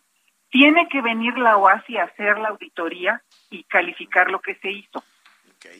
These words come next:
Speaker 1: De todas maneras, se están agotando varios caminos para tratar de cambiar esto, de que se haga un, un diseño, pues, más amable para la población. Pero lo, lo importante aquí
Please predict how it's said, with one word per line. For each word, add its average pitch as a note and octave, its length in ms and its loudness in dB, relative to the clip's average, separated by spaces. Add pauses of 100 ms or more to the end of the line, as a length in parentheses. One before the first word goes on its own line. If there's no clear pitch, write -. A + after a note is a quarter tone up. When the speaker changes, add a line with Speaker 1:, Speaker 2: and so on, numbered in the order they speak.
(360)
Speaker 1:
De G#3+ 160 0
todas F4+ 400 6
maneras, G#3 480 -4 (380)
se G3+ 80 -2
están B3 340 -2
agotando G#3+ 560 -2
varios G#3+ 360 -2
caminos F#3+ 560 -4
para C#3 240 2
tratar F3 400 0
de G3 80 -4
cambiar E3+ 400 0
esto, A3+ 340 -6 (340)
de D3+ 120 -6
que E3 120 -8
se E3 160 0
haga G3 220 4
un, G#3 320 -8
un G3+ 160 -10
diseño, G#3+ 540 -8 (200)
pues, F3 140 -6
más F#3 240 -4
amable F#3+ 400 0
para F#3 220 -4
la E3+ 120 -2
población. F3+ 640 -6 (640)
Pero F#3 320 2
lo, F#3+ 420 2
lo F#3 340 -4
importante G#3 680 -6
aquí B3+ 340 -8